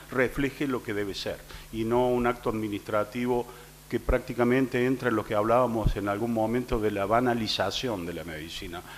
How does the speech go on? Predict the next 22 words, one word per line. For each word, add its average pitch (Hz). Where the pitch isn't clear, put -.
Hay 120
cosas 156
que, 131
la, 110
que 117
los 101
médicos 135
nos 110
tenemos 147
que 123
realmente, 123
una 127
palabra 123
que 107
se -
usa 123
mucho, 127
empoderar, 110
y 107
tenemos 123
que 135
recuperar 117